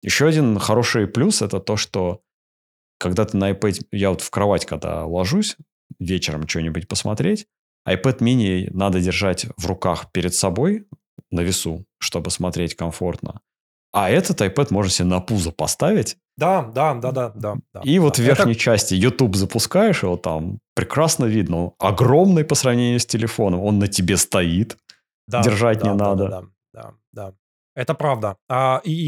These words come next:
Speaker 2: и, э, вот ты доба-, ты вот тоже сказал, серфинг, веб-серфинг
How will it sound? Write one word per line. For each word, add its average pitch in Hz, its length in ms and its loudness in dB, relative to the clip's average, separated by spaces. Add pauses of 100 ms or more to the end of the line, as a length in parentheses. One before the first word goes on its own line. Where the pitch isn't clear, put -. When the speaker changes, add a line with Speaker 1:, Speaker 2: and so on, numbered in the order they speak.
Speaker 2:
и, 165 40 0
э, 139 300 0
вот 131 380 -4 (300)
ты 165 80 -2
доба-, 151 320 0
ты 170 120 -2
вот 147 180 -4
тоже 123 200 -2
сказал, 165 560 -4
серфинг, 127 520 -4
веб-серфинг 135 680 -4